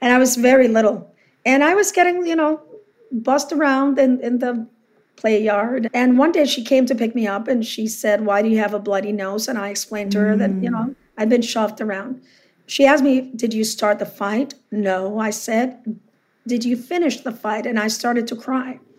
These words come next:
Speaker 1: And in very, uh, you know, grandma way, she said, "You never start a fight, but you finish them all."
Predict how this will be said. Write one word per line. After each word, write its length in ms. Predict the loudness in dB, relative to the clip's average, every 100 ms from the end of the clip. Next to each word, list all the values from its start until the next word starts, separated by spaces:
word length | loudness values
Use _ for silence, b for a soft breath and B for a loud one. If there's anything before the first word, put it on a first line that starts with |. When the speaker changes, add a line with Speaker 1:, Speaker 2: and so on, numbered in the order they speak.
| _ b b b b 0
Speaker 1:
And 240 | 4 4 4
in 420 | 6 6 6 6
very, 540 | 8 8 8 8 6 4
uh, 360 | 6 6 6 4
you 100 | 4
know, 380 | 4 2 0 0
grandma 440 | 2 6 6 6
way, 320 | 4 4 4
she 220 | 0 -2 -4
said, 340 | -2 -2 0
"You 80 | 0
never 240 | 0 0
start 320 | -2 0 0
a 60 | 0
fight, 560 | -2 -4 -4 -6 -18 -20 _ _ _ _ _ _ _ _ _ _ _ _ -20 _ _
but 100 | -2
you 120 | 0
finish 340 | 2 0 0 -2
them 160 | 0
all." 320 | -2 -2 -12